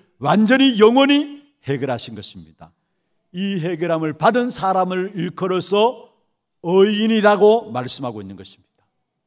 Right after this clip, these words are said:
로마서 일 장 십육 절, 십칠 절에 말씀하고 있죠. "내가 복음을 부끄러워하지 아니하노니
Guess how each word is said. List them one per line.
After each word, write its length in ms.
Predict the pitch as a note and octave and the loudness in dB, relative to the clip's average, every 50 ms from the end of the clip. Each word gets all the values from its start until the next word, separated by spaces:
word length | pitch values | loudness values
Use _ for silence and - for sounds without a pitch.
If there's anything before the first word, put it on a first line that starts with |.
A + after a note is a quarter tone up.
| _ _ _ _ _ _ _ _ _ _ - | _ _ _ _ _ _ _ _ _ _ -6
로마서 360 | C3+ F3 F#3 G3 F3+ - G#3+ | -4 -2 0 0 0 0 -2
일 120 | F#3+ F#3+ | -4 -2
장 180 | - - F#3+ G3 | 0 0 0 0
십육 320 | F#3+ - G3+ G#3 G3 F#3 | -2 -4 -6 -6 -8 -6
절, 140 | - G3+ F#3+ | -4 -4 -4
십칠 320 | F#3 F#3+ F3 - - E3+ D#3 | -4 -6 -10 -12 -12 -10 -6
절에 180 | - G3 F3+ | -4 -4 -2
말씀하고 480 | F3 F3 E3+ E3 E3 F3 F3 D#3+ D3+ D3+ | -2 -2 -2 -4 -4 -4 -4 -4 -4 -4
있죠. 420 | C#3+ D3 - D#3 C3+ B2 A2 - _ _ _ | -6 -6 -6 -6 -6 -8 -10 -14 _ _ _
"내가 220 | - D3 D#3 E3 D#3+ | -10 -6 -6 -4 -4
복음을 420 | - D#3 F3 F3+ E3+ F#3 G3 G3 E3 | -4 -4 -4 -2 -2 -4 -4 -4 -6
부끄러워하지 560 | F3 F#3+ - G#3 A3 G#3 G#3 G3+ F#3+ F#3 G3 | -8 -8 -6 -4 0 4 4 4 4 2 0
아니하노니 540 | F3 E3 D#3 D3+ C#3 C3+ B2+ A#2+ A2+ G2+ | -2 -2 -2 -4 -6 -8 -10 -12 -14 -16